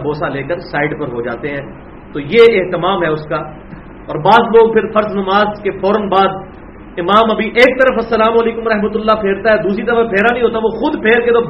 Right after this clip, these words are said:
بھاگتے ہیں حجر اسود کو بوسہ لینے کے لیے۔ تو بھائی، اس طریقے سے نماز ضائع کریں گے ایک مستحب کام کے لیے؟ نماز تو فرض ہے۔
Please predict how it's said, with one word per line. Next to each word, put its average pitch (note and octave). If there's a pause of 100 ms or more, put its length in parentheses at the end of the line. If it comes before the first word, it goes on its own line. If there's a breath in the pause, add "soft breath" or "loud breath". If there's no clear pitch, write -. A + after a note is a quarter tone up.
بھاگتے E3+
ہیں F#3 (340)
حجر F3+
اسود G#3
کو A3
بوسہ E3
لینے G#2+
کے -
لیے۔ - (640)
تو F3+
بھائی، G#3 (140)
اس D4
طریقے A#3
سے G#3+ (100)
نماز E3+ (120)
ضائع F#3+
کریں G#3
گے G3+ (380)
ایک G3 (100)
مستحب F3+
کام F#3+
کے F#3
لیے؟ G3+
نماز C#3+
تو F#3
فرض G#3+
ہے۔ D3+